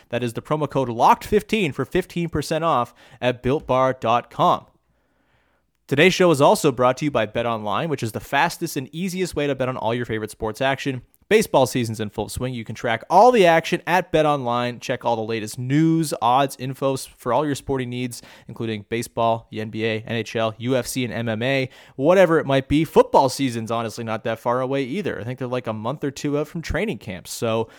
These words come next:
maybe that is where you devote your betting attention. Either way, before the next pitch,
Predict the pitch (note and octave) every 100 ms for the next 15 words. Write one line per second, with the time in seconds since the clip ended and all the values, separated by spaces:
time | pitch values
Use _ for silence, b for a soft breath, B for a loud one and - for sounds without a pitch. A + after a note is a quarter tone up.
0 | B G#2 A#2 D#3+ C#3 G#3+ A#3 - b A#2+
1 | A2 A2 A2+ A2 - A2+ A2 A2 - -
2 | B2 G#2+ A2+ A2 - G#2+ A2 G#2+ G2 G#2
3 | A2 A2 - G3+ G#2 F2 D#3+ E3+ D3+ E3+
4 | B2+ A#2 - F3 D3+ D3 - D3+ E3 -